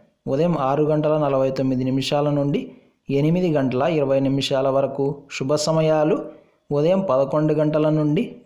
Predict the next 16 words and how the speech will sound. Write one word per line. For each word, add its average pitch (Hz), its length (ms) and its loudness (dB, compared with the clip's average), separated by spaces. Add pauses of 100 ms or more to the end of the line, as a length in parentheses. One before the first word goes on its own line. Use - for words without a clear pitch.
పన్నెండు 135 360 0
గంటల 135 300 0
వరకు. 135 500 -2 (380)
వర్జ్యం 143 480 -2 (300)
రాత్రి 160 400 0
రెండు 143 260 0
గంటల 156 300 0
ఇరవై 135 380 2
ఎనిమిది 135 300 0
నిమిషాల 139 480 0
నుండి 147 460 -2 (360)
నాలుగు 160 440 0
గంటల 139 400 0
మూడు 143 320 0
నిమిషాల 139 460 0
వరకు. 143 540 0